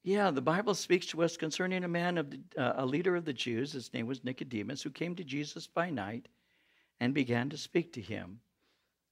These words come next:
He said, "Master, we know that you are a teacher come from God, for no man can do the works that thou doest unless God be with him."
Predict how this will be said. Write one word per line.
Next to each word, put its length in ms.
He 60
said, 240
"Master, 320
we 100
know 140
that 140
you 120
are 60
a 40
teacher 300
come 220
from 180
God, 300
for 100
no 100
man 200
can 160
do 100
the 80
works 240
that 140
thou 160
doest 300
unless 260
God 360
be 120
with 260
him." 200